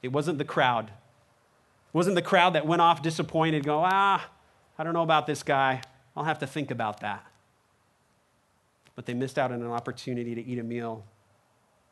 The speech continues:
with the creator of the universe. But there's Zacchaeus eating with Jesus.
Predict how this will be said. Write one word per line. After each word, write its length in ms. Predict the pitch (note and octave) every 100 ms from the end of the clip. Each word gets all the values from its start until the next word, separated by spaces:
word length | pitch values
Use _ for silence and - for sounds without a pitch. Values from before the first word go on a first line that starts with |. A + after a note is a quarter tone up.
| -
with 120 | B2+
the 60 | A#2+
creator 360 | - A#2 A#2
of 60 | A2+
the 40 | A2
universe. 640 | A2+ A2+ A2+ A2 - - -
But 140 | A2+ - _ -
there's 200 | C3 A#2+
Zacchaeus 680 | B2 B2 B2+ A#2 A2 - - _ _ _ _ _ _ _ _ _ -
eating 240 | B2 A#2+
with 100 | A2+
Jesus. 580 | A2 A2 A2 A2 -